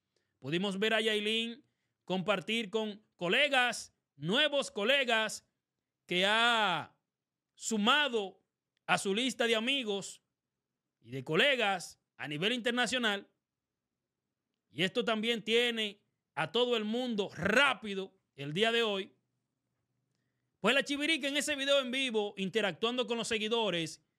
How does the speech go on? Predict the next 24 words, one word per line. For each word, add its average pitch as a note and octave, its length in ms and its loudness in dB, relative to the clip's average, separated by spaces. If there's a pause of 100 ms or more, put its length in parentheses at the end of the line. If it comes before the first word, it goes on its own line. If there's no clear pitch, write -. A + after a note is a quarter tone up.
(600)
se - 240 0
la A3+ 140 4
dejó A3 320 0
caer A3+ 600 2 (380)
a D#3 140 -2
la D3 160 -4
perve. C3+ 500 -8 (1040)
"No G3+ 160 0
tengo D4 300 2
premio, D#4+ 600 0 (440)
pero C#4 240 2
me C#4 100 -2
invitaron. E3+ 720 -2 (1040)
Y G3 80 0
estamos C#4+ 300 2
trabajando C4 480 2
para A#3 140 0
ganárnoslo. D#3+ 580 -4 (1200)
Estamos C4 480 0
aquí. E3 440 -4 (280)
Y G#3+ 120 2
donde A#3+ 280 2
yo D#4 100 2
estoy, C#4 500 2